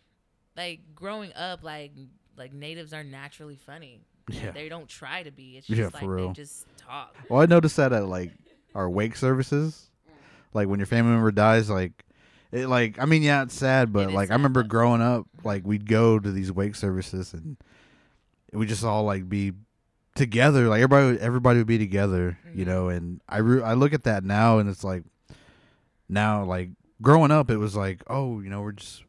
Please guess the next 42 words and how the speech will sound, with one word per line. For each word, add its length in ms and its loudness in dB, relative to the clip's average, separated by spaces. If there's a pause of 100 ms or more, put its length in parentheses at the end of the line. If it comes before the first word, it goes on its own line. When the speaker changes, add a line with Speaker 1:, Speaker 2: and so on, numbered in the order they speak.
(400)
Speaker 2:
you 120 -10
know, 140 -6
yeah, 280 -4
like, 240 -8
my 140 -4
uncle 220 -2
died, 520 -2 (260)
but 100 0
I'm 100 -4
gonna 160 -4
see, 220 -4
like, 280 -4
family 400 -4
I 80 -4
haven't 260 -8
seen 480 -4
in 100 -10
so 160 -8
long." 280 -4
Speaker 1:
Yeah. 60 -10
Speaker 2:
So, 160 -6
but 220 -10 (540)
it 120 0
was 140 4
always, 360 8
I 120 -6
guess 200 0
it 20 4
was 140 6
always 160 6
a 40 -4
good 160 4
time 240 4
because 360 0 (420)
everybody 400 2
came 220 0
together 600 -4
Speaker 1:
Mm-hmm, 40 -18 (160)
mm-hmm. 580 -20
Speaker 2:
and 260 -4
they 120 -2
just 260 -2